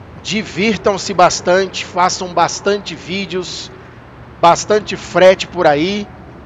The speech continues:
beleza? E esse aí é mais um presente do canal Rodrigo Araújo Gameplay pra todos vocês. O link pra download estará na descrição. Tranquilo, pessoal? Só peço a vocês aí,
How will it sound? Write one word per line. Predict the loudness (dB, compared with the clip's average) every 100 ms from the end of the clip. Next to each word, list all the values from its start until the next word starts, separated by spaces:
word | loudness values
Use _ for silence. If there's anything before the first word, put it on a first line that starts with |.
| -20 -6
beleza? | -4 2 2 2 0 -2 -18 -20 -20 -8
E | 0
esse | 0 2
aí | 2 4
é | 4
mais | 4 2 2
um | -4
presente | 0 0 0 -2 -4 -2
do | -4
canal | 2 4 6 6
Rodrigo | 6 4 2 2 4
Araújo | 4 4 0 -2
Gameplay | -4 -4 -6 -4 0 0
pra | 2 0
todos | 0 -4 -2
vocês. | -2 -2 -2 -4 -4 -8 -10 -18 -20 -20 -2
O | 4
link | 4 2 -4 -6
pra | 2 4
download | 4 4 4 2 2
estará | 0 2 4 4
na | 2
descrição. | 0 -2 -2 -4 -2 0 0 -2 -16 -18 -20 -20 -20 -20 -6
Tranquilo, | -2 -2 4 4 4
pessoal? | 0 -2 2 2 0 -10 -18 -18 -20 -20 -14
Só | -6 2 4
peço | 6 4 4 0
a |
vocês | 0 0 2 2 2 2
aí, | 2 0 -4